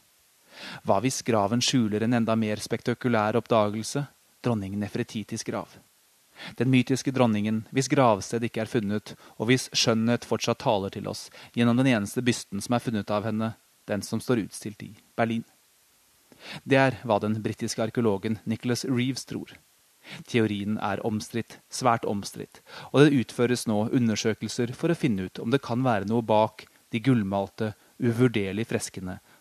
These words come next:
på gravveggene til Tutankhamon. Da Carter åpnet graven, var Winter Palace full av journalister og den vestlige verden på vei inn i en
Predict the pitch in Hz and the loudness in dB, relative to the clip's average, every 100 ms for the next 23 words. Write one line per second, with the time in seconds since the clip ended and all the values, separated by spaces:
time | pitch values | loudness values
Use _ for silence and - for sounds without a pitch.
0 | - 143 151 113 87 92 95 92 90 - | -2 4 4 4 2 -6 -8 -10 -12 -12
1 | 123 - 101 - _ - 113 110 127 120 | -10 -10 -12 -16 _ -10 -6 2 4 4
2 | 117 - _ _ _ _ _ _ _ _ | 0 -6 _ _ _ _ _ _ _ _
3 | _ - - - 107 107 - 107 98 117 | _ -20 -20 -2 2 2 4 2 2 0
4 | 139 113 - 135 - 104 92 95 - - | 4 2 2 -4 0 -2 -2 -8 -16 -20
5 | _ - 117 117 113 117 123 120 104 98 | _ 0 4 4 4 0 -2 -2 -2 -2
6 | 101 - 131 120 113 101 117 110 101 - | -8 -2 2 4 4 2 0 -2 -2 -6
7 | 104 - - 135 139 135 - 120 107 92 | -10 -10 -8 2 4 4 2 0 0 -2
8 | 92 98 - - - 156 123 113 117 104 | -4 -8 -10 -18 -2 2 6 4 4 -2
9 | 101 104 104 | -2 -2 -4